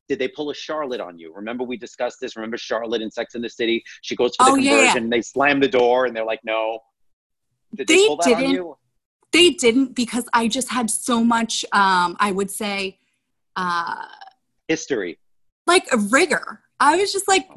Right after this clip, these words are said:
Speaker 2: "This is who I am." It wasn't a question of if I wanted this or whatever. I was like, "No, no, no, this is who I am, and this is what we're doing." So I think when you have that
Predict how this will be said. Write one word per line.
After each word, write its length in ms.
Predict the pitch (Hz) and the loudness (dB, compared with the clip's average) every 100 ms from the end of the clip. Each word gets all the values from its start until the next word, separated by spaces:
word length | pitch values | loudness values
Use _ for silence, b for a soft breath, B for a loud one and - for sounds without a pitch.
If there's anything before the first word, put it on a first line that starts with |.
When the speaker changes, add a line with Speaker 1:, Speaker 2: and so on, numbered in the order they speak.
| 214 | -4
Speaker 2:
"This 220 | 285 - | -2 0
is 240 | 359 302 - 220 | -2 -2 -8 -8
who 180 | 226 294 | -2 2
I 80 | 233 | 4
am." 280 | 214 196 165 | 4 0 -2
It 120 | 185 | -4
wasn't 240 | 269 285 | -2 0
a 40 | 254 | -2
question 540 | - 208 190 - 214 | -2 -4 -2 -4 -2
of 200 | 185 175 - | -2 -2 -6
if 180 | 202 | -2
I 160 | 208 190 | 0 0
wanted 460 | 175 185 185 185 185 | 0 0 0 -2 -4
this 260 | 185 180 | -6 -6
or 140 | 180 175 | -6 -6
whatever. 300 | 180 190 190 | -4 -2 -2
I 40 | |
was 120 | 185 | -2
like, 160 | 196 233 | -6 -4
"No, 100 | 226 | -2
no, 120 | 226 | -2
no, 200 | 202 175 | -2 -4
this 180 | 208 202 | -6 -8
is 100 | 220 | -8
who 140 | 214 196 | -4 -2
I 80 | |
am, 280 | 180 175 175 190 | -2 -4 -6 -10
and 280 | 180 170 165 - | -8 -8 -8 -6
this 180 | 180 | -6
is 100 | 185 | -6
what 200 | 170 160 | -8 -10
we're 100 | 175 | -10
doing." 340 | 156 - - 220 _ _ _ - | -12 -14 -14 -14 _ _ _ -4
So 80 | 226 | -2
I 60 | |
think 300 | 208 254 254 | 0 -2 -2
when 140 | 247 214 | 0 -2
you 80 | |
have 360 | 190 208 196 190 | 0 2 2 2
that 240 | 180 175 | -2 -2